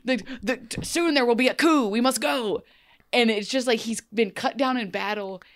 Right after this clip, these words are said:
And also, like, all these people that are, like, later giving Merida hell, let Arthur walk away. Like, his, their king was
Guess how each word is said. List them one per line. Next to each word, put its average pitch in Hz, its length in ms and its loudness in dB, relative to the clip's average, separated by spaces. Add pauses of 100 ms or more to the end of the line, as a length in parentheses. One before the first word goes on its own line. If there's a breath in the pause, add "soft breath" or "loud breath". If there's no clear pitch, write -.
(160 soft breath)
And 339 140 0
also, 622 320 -6 (340)
like, - 300 -4 (420)
all 622 340 -8 (460)
these 415 240 2
people 359 360 0
that 285 120 -2
are, 277 100 -6
like, 247 240 -4
later 247 500 0
giving 226 460 -2
Merida 214 600 -4 (260)
hell, 202 520 -4 (1160)
let 233 400 0
Arthur 302 420 0
walk 233 380 -4
away. 254 560 -6 (800)
Like, 269 260 6
his, 277 240 4
their 294 200 4
king 320 340 2
was 285 220 0